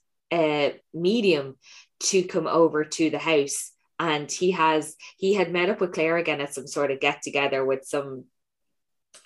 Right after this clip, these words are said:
for some politician with the symphony. So it's all la-di-da, posh people. He meets Claire and her mother, but basically then the next time we see them again, it's, there's, he has a medium over,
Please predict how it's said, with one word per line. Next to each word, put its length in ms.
for 100
some 220
politician 540
with 140
the 60
symphony. 460
So 160
it's 120
all 480
la-di-da, 720
posh 280
people. 400
He 140
meets 380
Claire 440
and 200
her 120
mother, 440
but 120
basically 520
then 220
the 80
next 200
time 120
we 100
see 160
them 140
again, 300
it's, 300
there's, 360
he 180
has 180
a 60
medium 420
over, 440